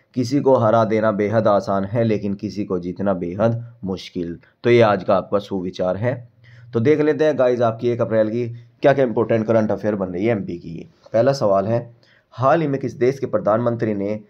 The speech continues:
देशव्यापी विरोधी के बाद न्यायिक सुधारों को स्थापित करने की घोषणा की है?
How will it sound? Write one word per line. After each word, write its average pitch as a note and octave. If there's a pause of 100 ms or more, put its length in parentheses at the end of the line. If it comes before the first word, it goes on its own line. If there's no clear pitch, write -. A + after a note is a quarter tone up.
(180)
देशव्यापी A2+
विरोधी G#2
के G2
बाद E2+ (260)
न्यायिक A2+ (240)
सुधारों A2+
को B2+
स्थापित G#2+
करने G2
की G2+
घोषणा F#2+
की F2+
है? E2